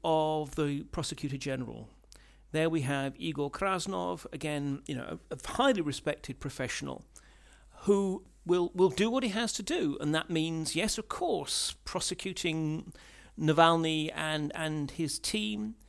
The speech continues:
and every now and then saying the right things about how, you know, the West is trying to, you know, use lawfare against Russia and so forth.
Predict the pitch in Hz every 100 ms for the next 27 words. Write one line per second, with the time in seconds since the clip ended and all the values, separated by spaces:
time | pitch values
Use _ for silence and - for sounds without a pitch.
0 | - - - - 160 143 147 151 151 147
1 | 143 147 147 151 143 135 - 165 151 147
2 | 143 139 147 - 220 214 202 180 - -
3 | 151 147 147 - 147 143 139 139 135 131
4 | 131 147 131 147 - 135 127 - 143 143
5 | 139 131 127 127 - - - - - 120
6 | 123 151 139 127 139 147 147 - 143 139
7 | 139 139 - 147 139 - 143 135 - 156
8 | - 131 135